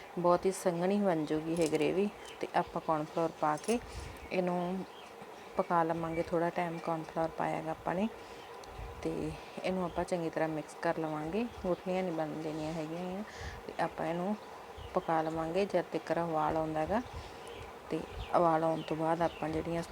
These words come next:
ਫਰਾਈ ਕੀਤੀਆਂ ਹੋਈਆਂ ਸੋਇਆਬੀਨ ਦੀਆਂ ਬੜੀਆਂ ਨੇ, ਉਹ ਆਪਾਂ ਇਹਦੇ ਵਿੱਚ ਐਡ ਕਰ ਦੇਵਾਂਗੇ। ਆਹ ਆਪਣਾ ਉਬਾਲ ਆ ਗਿਆ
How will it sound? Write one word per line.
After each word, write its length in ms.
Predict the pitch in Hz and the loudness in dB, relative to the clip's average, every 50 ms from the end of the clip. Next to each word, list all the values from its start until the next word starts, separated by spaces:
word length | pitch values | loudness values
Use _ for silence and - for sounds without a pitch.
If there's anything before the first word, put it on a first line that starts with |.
| - - - - - - - - - - | -12 -12 -12 -12 -12 -12 -12 -12 -6 0
ਫਰਾਈ 260 | 202 190 180 170 165 | 4 6 6 6 4
ਕੀਤੀਆਂ 420 | 160 170 165 - - 165 165 160 165 | 4 0 -2 -2 0 0 0 2 2
ਹੋਈਆਂ 280 | 165 165 160 156 156 | 0 0 0 -2 -2
ਸੋਇਆਬੀਨ 520 | 156 - 170 165 160 151 156 160 156 151 156 | -2 0 2 2 2 2 2 0 -2 -2 -2
ਦੀਆਂ 140 | 156 156 151 | -2 -2 0
ਬੜੀਆਂ 320 | 151 151 151 151 156 151 | 0 0 0 0 -2 -2
ਨੇ, 120 | 151 160 - - | -2 -4 -4 -2
ਉਹ 160 | 170 165 170 | -2 0 0
ਆਪਾਂ 220 | 165 147 - - 143 | 0 0 0 0 0
ਇਹਦੇ 140 | 139 143 160 | 2 2 2
ਵਿੱਚ 320 | 160 151 147 - - 214 226 - - - - - - - - - - | 0 0 -2 0 0 0 0 0 -4 -8 -8 -8 -8 -8 -8 -2 0
ਐਡ 200 | - 170 156 147 151 | 2 2 4 2 0
ਕਰ 180 | - - 151 | 0 0 0
ਦੇਵਾਂਗੇ। 560 | 151 147 160 151 156 165 160 160 165 185 202 202 - - - - - - | 2 4 4 4 4 2 0 0 2 2 2 0 -2 -8 -12 -10 -6 0
ਆਹ 100 | 180 180 | 2 4
ਆਪਣਾ 400 | 175 170 - - - 156 165 170 165 | 4 4 2 0 -2 0 2 2 2
ਉਬਾਲ 300 | 160 156 156 151 156 156 | 4 4 4 4 4 4
ਆ 120 | 156 156 | 2 2
ਗਿਆ 180 | 151 160 170 185 | 2 0 -2 -2